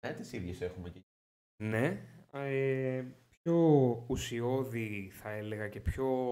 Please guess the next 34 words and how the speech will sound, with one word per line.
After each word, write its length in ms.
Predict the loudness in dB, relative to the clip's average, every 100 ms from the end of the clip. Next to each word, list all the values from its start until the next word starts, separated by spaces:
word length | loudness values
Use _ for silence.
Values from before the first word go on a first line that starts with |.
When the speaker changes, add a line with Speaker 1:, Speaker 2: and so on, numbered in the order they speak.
| 0 0 -2 -6 -16 -20 _
Speaker 2:
που 80 | -10
έχουν 120 | -6
να 80 | -4
κάνουν 360 | 0 0 0 0
και 160 | 2
με 140 | 2 0
λίγο 380 | -2 0 2
ηθική, 720 | 2 0 -4 -4 -2 0 2 2
με 140 | 0
λίγο 220 | 0 -2 -4
αξιοκρατία, 840 | -2 -4 -2 -4 -4 -4 -2 -2
με 320 | 0 -2 -4 -8 -14 -18 -16 -2
κάποιους 360 | 2 2 0
Speaker 1:
Οικογενειοκρατία. 760 | -2 -4 -6 -6 -8 -8 -12 _ _ 0
Speaker 2:
Μπράβο, 400 | 2 4 2 0
μπλέκει 420 | 0 4 4 4 0
και 140 | 0
η 20 |
οικογενειοκρατία, 1080 | 2 2 0 0 0 0 0 2 2 2 0
με 180 | -2 -4
τέτοιους 420 | -4 -4 -4 4
όρους 260 | 8 8 6
μέσα, 480 | 4 4 4 0 0
τα 120 | 2
οποία 200 | 4 4
εγώ 160 | 4 -2
το 120 | 0
θεωρώ, 540 | 2 4 2 0 -2
ας 140 | -6 -6
πούμε, 140 | -6
αυτό 140 | -4 -6
το 80 |
θεωρώ, 260 | -4 -2 0
ε, 220 | 0 -2